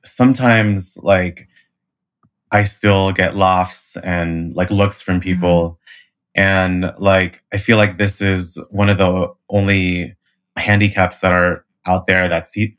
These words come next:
Speaker 1: that, like, people still laugh about, that people still, still are getting hum-, um, humiliated on about. So I think that, yeah, like,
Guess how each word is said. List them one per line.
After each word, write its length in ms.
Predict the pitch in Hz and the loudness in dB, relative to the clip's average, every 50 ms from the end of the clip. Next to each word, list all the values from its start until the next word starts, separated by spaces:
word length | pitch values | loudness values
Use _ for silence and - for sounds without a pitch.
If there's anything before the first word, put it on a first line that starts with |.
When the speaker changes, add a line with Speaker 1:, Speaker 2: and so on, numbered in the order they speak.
| _ - | _ 0
Speaker 1:
that, 280 | 98 95 95 92 - 95 | 2 2 2 0 0 -2
like, 220 | 90 87 85 - | -2 -2 -2 -4
people 240 | - - 104 - 95 | -8 -8 -4 -4 -4
still 220 | 92 - 92 92 92 | -2 -2 -2 0 0
laugh 360 | 92 92 92 90 85 90 - | 0 0 0 0 -2 -2 -4
about, 460 | 95 82 87 87 82 80 80 76 78 | -4 -2 0 2 2 0 0 -2 -6
that 140 | 85 90 87 | -8 -8 -8
people 320 | - - 101 - 95 92 90 | -8 -10 -6 -4 -4 -4 -4
still, 500 | - - - 95 92 92 90 87 87 _ - - - - _ _ _ _ _ _ _ _ | -6 -4 -2 0 0 0 0 -2 -6 _ -20 -20 -20 -20 _ _ _ _ _ _ _ _
still 520 | - - - - 104 101 101 98 95 85 - - | -20 -18 -4 0 2 4 4 4 2 0 0 -2
are 80 | 104 101 | -2 -2
getting 420 | - 95 92 90 90 90 90 87 - - | -2 -2 -2 -2 -2 -2 -4 -6 -8 -4
hum-, 260 | - 101 101 104 104 - | -2 0 0 0 -2 -4
um, 340 | - 95 90 87 85 82 80 80 | -4 -4 -2 -2 -2 -4 -6 -10
humiliated 1040 | - - - - 104 107 104 104 101 98 95 98 92 92 92 87 85 85 82 82 78 | -14 -18 -10 -2 0 2 2 2 2 0 0 0 0 0 -2 -2 0 0 -2 -2 -4
on 240 | - - 85 87 85 | -6 -8 -6 -4 -4
about. 380 | 85 80 82 80 80 82 - - | -2 -2 -2 -2 -2 -2 -4 -8
So 480 | - - 95 95 92 92 90 90 - _ _ _ - - - _ _ _ _ | -6 -2 0 0 2 0 0 -4 -8 _ _ _ -20 -20 -20 _ _ _ _
I 100 | 104 101 | -4 -4
think 300 | 101 - 104 101 95 - | -2 0 0 -2 0 0
that, 340 | - 95 95 92 90 - - _ _ _ _ _ _ _ _ _ _ _ _ _ - | 2 2 2 2 0 -2 -6 _ _ _ _ _ _ _ _ _ _ _ _ _ 0
yeah, 220 | 110 117 113 107 | 2 2 2 2
like, 440 | 101 95 95 92 90 85 - _ | 0 0 0 -2 -2 -4 -8 _